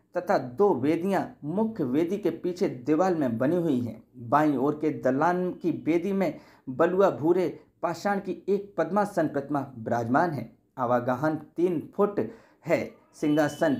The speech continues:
पीठ पर सामने दो सिंह बने हैं। सिर के ऊपर पाषाण का छत्र सुशोभित है। चिन्ह और लेख अस्पष्ट हैं। मुख्य वेदी के पृष्ठभाग में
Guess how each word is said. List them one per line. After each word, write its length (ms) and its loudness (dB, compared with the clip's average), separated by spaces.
पीठ 320 0
पर 120 4
सामने 580 0
दो 260 0
सिंह 380 -2
बने 240 0
हैं। 260 -4
सिर 220 4
के 220 0
ऊपर 420 2
पाषाण 420 4
का 180 -2
छत्र 340 0
सुशोभित 640 -2
है। 180 -8
चिन्ह 260 2
और 320 4
लेख 480 -2
अस्पष्ट 680 -2
हैं। 280 -4
मुख्य 300 2
वेदी 280 4
के 160 2
पृष्ठभाग 580 0
में 160 -2